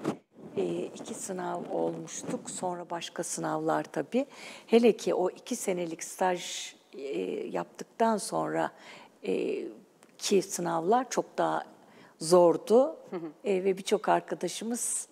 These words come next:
Speaker 1: e, elenmişti yani o sınavlarda.
Speaker 2: Şimdi böyle sizin o kadar güzel bir sesiniz var ki maşallah,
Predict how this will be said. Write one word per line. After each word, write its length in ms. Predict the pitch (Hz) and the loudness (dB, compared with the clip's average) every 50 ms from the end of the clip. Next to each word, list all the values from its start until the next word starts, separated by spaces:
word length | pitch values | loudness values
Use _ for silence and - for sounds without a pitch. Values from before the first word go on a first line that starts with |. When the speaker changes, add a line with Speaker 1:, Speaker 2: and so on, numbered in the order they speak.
| 269 269 | -12 -6
Speaker 1:
e, 60 | 202 175 | -4 -2
elenmişti 840 | 160 - - 175 165 170 175 175 170 170 185 190 - - - - 165 | -2 -2 0 0 2 2 2 2 0 -2 -2 -2 -2 -4 -4 -2 -2
yani 260 | 156 156 147 147 160 | 0 0 -2 -2 -4
o 60 | 151 | -6
sınavlarda. 800 | - - - - 151 139 147 160 147 - - - - - - - - - _ _ _ _ _ _ - - - - - - | -6 -6 -6 -2 0 0 0 0 2 0 0 -2 -4 -8 -14 -18 -20 -20 _ _ _ _ _ _ -16 -14 -14 -14 -12 -6
Speaker 2:
Şimdi 300 | - 294 294 294 254 - - | -2 2 2 2 2 4 6
böyle 220 | 233 254 247 269 - | 6 6 6 6 0
sizin 400 | - - 262 226 - 277 233 - - | -2 -6 -6 -2 -2 -2 -2 -2 -6
o 120 | 226 - | -6 -2
kadar 380 | - 277 247 233 247 254 277 277 | 0 0 2 4 4 2 2 0
güzel 500 | 247 208 196 185 180 185 175 170 170 165 | 0 -4 -2 2 4 6 6 6 4 2
bir 40 | - - | -2 -6
sesiniz 520 | - - 180 160 - - 160 170 165 165 | -6 -6 -6 -6 -6 -6 -6 -6 -4 -2
var 200 | 190 202 214 202 208 | -2 0 0 -2 -2
ki 100 | - 170 | -4 -4
maşallah, 540 | 170 190 214 208 - - 190 160 160 165 | -2 -2 -2 -2 -2 0 2 2 2 2